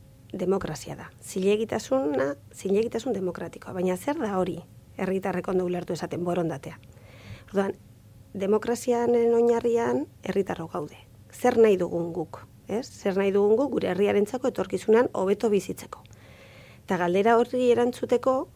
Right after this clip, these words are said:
demokraziak eskaintzen ditu hainbat modu. Batzu dira herritarrok, guk geure kabuz, aktibatuz, mobilizatuz, irudikatzen dugun borondate bat. Eta hori da, ba,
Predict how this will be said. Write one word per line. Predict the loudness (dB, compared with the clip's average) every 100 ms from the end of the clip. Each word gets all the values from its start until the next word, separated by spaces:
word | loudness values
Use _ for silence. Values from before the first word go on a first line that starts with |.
| -8
demokraziak | 2 4 4 0 -2 -2 -4
eskaintzen | -2 -2 2 4
ditu | 6 6
hainbat | 4 4 2
modu. | 0 -4 -8 -14 -20 -20 -6
Batzu | -4 0 4
dira | 4
herritarrok, | 4 0 0 0 -2 -4 -16 2
guk | 2 2 -6
geure | -4 0 0 0
kabuz, | 2 2 0 -4 -16 -20 -20 -20 -12
aktibatuz, | -12 -2 0 0 0 -2 -2 -4
mobilizatuz, | -2 4 4 2 -2 0 -2 -6 -18 -20 -20 -20 -20 -20 -8
irudikatzen | 2 4 4 2 -2 0 2
dugun | 2 0
borondate | 0 0 0 -6
bat. | -12 -14 -20 -20 -20 -20 -20
Eta | -14 -8
hori | -6 -6
da, | -4 -6 -6 -10
ba, | -8